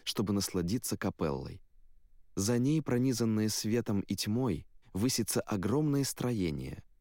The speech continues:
создание самого доктора Лектора. Дворцы памяти — мнемоническая система, которая была хорошо известна ученым древности,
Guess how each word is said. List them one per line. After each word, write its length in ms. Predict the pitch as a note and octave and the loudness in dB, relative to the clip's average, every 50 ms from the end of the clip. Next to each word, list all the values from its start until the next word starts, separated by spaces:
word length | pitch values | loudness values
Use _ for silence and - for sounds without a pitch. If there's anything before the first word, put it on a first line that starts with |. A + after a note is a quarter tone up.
| - - | -20 -14
создание 680 | - - - F#2 E2+ E2+ F2+ F2 G#2+ G2+ G2+ F#2+ F#2 F2+ | -8 -4 -2 -2 -2 -2 -2 0 0 0 2 0 0 0
самого 480 | - - D#2 E2+ E2+ E2 D#2+ A2 A#2 A#2 | -2 -2 -2 0 0 0 0 0 0 0
доктора 460 | G#2+ G2 F2+ - - - F2 E2 D#2 | 0 0 -2 -2 -4 -4 -4 -2 -2
Лектора. 560 | D2+ D2+ C#2+ - - - - - - - - - - - - - - - - - - - - - - - - - - - - - - - _ - - - - - - - - | -2 -2 -2 -4 -6 -10 -14 -12 -12 -14 -14 -18 -20 -20 -20 -20 -20 -20 -20 -20 -20 -20 -20 -20 -20 -20 -20 -20 -20 -20 -20 -20 -20 -20 _ -20 -20 -20 -20 -20 -20 -10 -6
Дворцы 480 | - G#2 A2+ A#2 - - - - A2+ | -2 0 0 0 0 0 -2 -2 -2
памяти — 580 | - - D3+ E3+ E3 D#3+ D#3 - - C#3+ C3+ - - - - | 0 0 0 2 2 0 0 0 -2 -4 -4 -4 -6 -6 -2
мнемоническая 800 | G#2+ A#2 A2+ A2+ G#2+ G#2 G2+ G2+ G2 - G#2+ - - - G2+ F#2+ | 0 2 2 2 4 2 2 2 0 -2 -4 -4 -2 0 0 0
система, 600 | - - - - - - - C#3+ C3+ G#2 - - - - - - - - - | 0 -2 -4 -4 -4 -2 -2 -2 0 -2 -4 -6 -10 -18 -20 -20 -20 -12 -6
которая 380 | - F#2+ - A#2+ A2+ G#2+ G#2 | -6 -2 0 0 2 2 2
была 220 | F#2+ F2+ G2+ G2 F#2+ | 2 2 2 0 0
хорошо 460 | - - F#2+ F2+ F2+ - C#3 C#3 C3+ | 0 -2 -2 -2 -2 0 0 0 0
известна 440 | A2+ F#2 E2+ G2 G2+ - - F#2+ F2+ | 0 0 0 0 0 0 0 0 0
ученым 420 | F2+ F2+ - - G2 G2+ A2 A#2 | 0 0 0 0 0 0 0 0
древности, 640 | A#2 C3+ B2+ G2+ - C2+ - - - - - - - | 0 0 0 0 -2 -4 -6 -8 -8 -8 -10 -10 -12